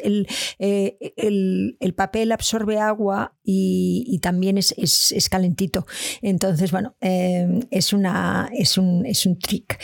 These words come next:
Entonces, después de un tiempo de llevarlo, es decir, te lo tienes que poner en vestuario, andar con él y tal, ya no hace ruido porque ese papel se, digamos, se convierte en una, en, en, en una tela realmente. Eh, yo me acuerdo, y cuando, si sudas un poquito o con el mismo agua y tal,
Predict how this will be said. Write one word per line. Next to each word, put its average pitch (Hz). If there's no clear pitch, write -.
Entonces, 226
después 208
de 320
un 294
tiempo 233
de 190
llevarlo, 190
es -
decir, 180
te 180
lo 175
tienes 190
que -
poner 190
en 190
vestuario, 180
andar 175
con 180
él 185
y 180
tal, 208
ya 190
no 190
hace 185
ruido 190
porque 185
ese 196
papel 208
se, 180
digamos, 190
se 190
convierte 208
en 214
una, 180
en, 180
en, 170
en 170
una 214
tela 240
realmente. 165
Eh, 165
yo 165
me 170
acuerdo, 185
y 220
cuando, -
si 180
sudas 170
un 175
poquito 208
o 196
con 170
el 170
mismo 170
agua 175
y -
tal, 214